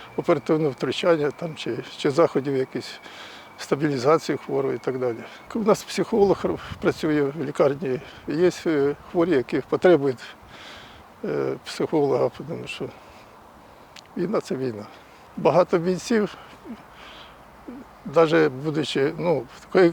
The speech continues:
ко-, котрі потребують, е, да-, дальше відправки на лікування, буває, що хочуть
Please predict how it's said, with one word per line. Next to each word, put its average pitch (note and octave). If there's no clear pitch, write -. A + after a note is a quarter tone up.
ко-, E3+
котрі G3+
потребують, E3+
е, D#3+
да-, D3+
дальше D3
відправки E3
на C3+
лікування, C3
буває, E3+
що -
хочуть -